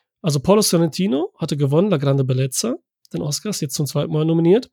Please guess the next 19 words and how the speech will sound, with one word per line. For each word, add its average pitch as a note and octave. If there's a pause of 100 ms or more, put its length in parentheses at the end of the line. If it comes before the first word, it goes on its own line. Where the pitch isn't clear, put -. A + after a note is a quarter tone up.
(440)
Und C#3+
damit G#3 (540)
ist -
ja, F3+
wenn F3+
jetzt E3+
Italien F3
wieder G3+
gewinnen D#3
sollte, E3+
die D3
führen A3
ja E3+
eh F#3+
schon, C#3
ne, C#3+
mit D#3
den D#3
meisten F#3+